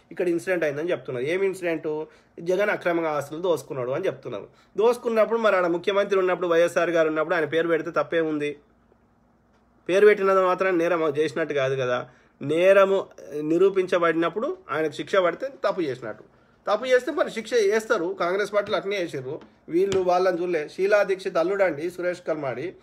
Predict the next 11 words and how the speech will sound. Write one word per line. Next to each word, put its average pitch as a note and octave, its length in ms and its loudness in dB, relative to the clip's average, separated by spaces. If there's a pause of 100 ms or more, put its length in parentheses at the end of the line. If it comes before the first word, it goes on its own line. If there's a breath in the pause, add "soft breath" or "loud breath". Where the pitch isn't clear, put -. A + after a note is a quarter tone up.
(280 soft breath)
ఢిల్లీ E3+ 300 2
ప్ర-, E3+ 420 -2
చీఫ్ F#3 120 -2
మినిస్టర్ F3 300 -4
ఆమె, C3+ 300 -6 (480)
మరి D#3+ 120 0
వేసిర్రు, G3 580 -2
లోపల E3 260 0
వారేసిర్రు C#3+ 560 -2 (160)
తప్పు C#3+ 180 -4
చేస్తే. B2+ 440 -10